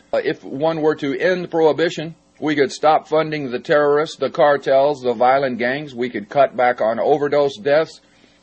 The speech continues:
We could, uh, cut back on the, uh, instance of H I V, Hep C, and we could take away our children's easy access to drugs. It seems a no-brainer to me. Uh, how does Transform perceive the future?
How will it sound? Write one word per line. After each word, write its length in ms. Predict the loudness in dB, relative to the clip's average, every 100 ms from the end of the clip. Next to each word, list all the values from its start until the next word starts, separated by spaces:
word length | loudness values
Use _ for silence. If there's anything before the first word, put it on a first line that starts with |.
| -8
We 160 | -6
could, 280 | -4 -4 -2
uh, 140 | -2 0
cut 280 | 0 0
back 280 | 0 0 0
on 220 | -2 -2
the, 220 | -4 -2 0
uh, 160 | 0 -2 _ -8
instance 440 | -6 -6 -8 -8 0
of 180 | 0 2
H 220 | 0 2
I 160 | 2
V, 320 | 2 -2 -4 -4
Hep 280 | -2 -2
C, 440 | -2 -8 -6 -6 -10 _ _ _ _ -6
and 160 | -4
we 100 | -4
could 160 | -4 -2
take 220 | 0 0
away 240 | 2 4
our 100 | 4
children's 480 | 2 0 0 -2 -8
easy 320 | -8 -6 0
access 400 | 2 2 -2 -4 -4
to 100 | -2
drugs. 340 | 2 2 0
It 100 | -8
seems 540 | -8 -6 -4 -4 -8 _ _ _ -4
a 100 | -4
no-brainer 880 | 0 2 2 2 2 2 2 -2 -4
to 120 | -6
me. 300 | -4 -6 -8 _ _ _ -2
Uh, 280 | 2 2 0
how 280 | 0 0 2
does 180 | 0
Transform 800 | -2 -2 -2 -4 -2 2 2 0 -8 _ _ _
perceive 500 | -10 -6 2 2 2
the 80 | -4
future? 540 | -2 -2 0 -2 -4